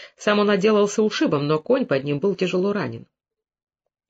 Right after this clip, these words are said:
Человек десять семеновцев помчалось ловить Федота. Федот снял с коня седло, взвалил его на спину и побежал к своим, маячившим на дальнем увале.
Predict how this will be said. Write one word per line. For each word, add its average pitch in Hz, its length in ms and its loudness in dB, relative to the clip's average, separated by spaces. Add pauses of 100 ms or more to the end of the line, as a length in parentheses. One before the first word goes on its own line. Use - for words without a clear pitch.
(260)
Человек 196 420 0
десять 202 320 0
семеновцев 202 600 -4
помчалось 208 580 0
ловить 185 240 0
Федота. 185 400 -2 (500)
Федот 285 260 0
снял 285 260 0
с - 40 -10
коня 254 220 2
седло, 214 500 0 (280)
взвалил 247 340 2
его 220 160 4
на 240 180 2
спину 277 260 -2
и 262 40 2
побежал 262 420 2
к - 60 -16
своим, 226 380 2
маячившим 208 600 0
на 180 140 2
дальнем 180 320 2
увале. 127 380 -2